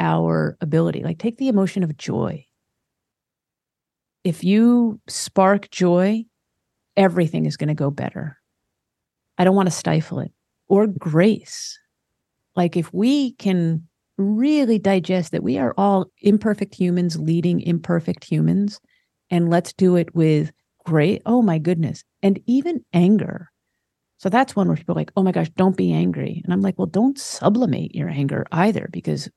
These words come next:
that will," so I'd really love to find what's the real underlying problem underneath your anger.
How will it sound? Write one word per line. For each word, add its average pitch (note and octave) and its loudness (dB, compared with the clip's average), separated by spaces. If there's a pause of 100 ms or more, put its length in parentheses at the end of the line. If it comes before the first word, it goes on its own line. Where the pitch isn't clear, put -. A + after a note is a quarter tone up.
(140)
that E3 0
will," - -4 (160)
so - -6
I'd F3+ -2
really C#4 0
love D#3+ 0
to D3+ -4
find E3+ -4
what's G#3+ -2
the - -6
real F#3+ 2
underlying D#3 -2
problem D#3+ -4
underneath D3+ -2
your C#3+ -4
anger. - -10